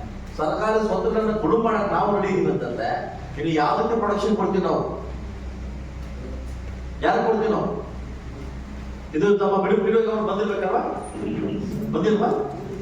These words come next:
ನಿಮಗೆ ನಿಮ್ಮ ವ್ಯಾಪ್ತಿ ಒಳಗಡೆ ಯಾರು ಅಂತ ಗೊತ್ತಿರ್ತದೆ ನಿಮ್ಗೆ, ಆದಷ್ಟು ಬೇಗ ನಮ್ಗೆ ಲಿಸ್ಟ್ ಕೊಡಿ.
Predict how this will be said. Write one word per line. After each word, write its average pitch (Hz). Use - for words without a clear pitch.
ನಿಮಗೆ 233
ನಿಮ್ಮ 220
ವ್ಯಾಪ್ತಿ 226
ಒಳಗಡೆ 226
ಯಾರು 208
ಅಂತ 214
ಗೊತ್ತಿರ್ತದೆ 214
ನಿಮ್ಗೆ, 165
ಆದಷ್ಟು 214
ಬೇಗ 196
ನಮ್ಗೆ 170
ಲಿಸ್ಟ್ 160
ಕೊಡಿ. -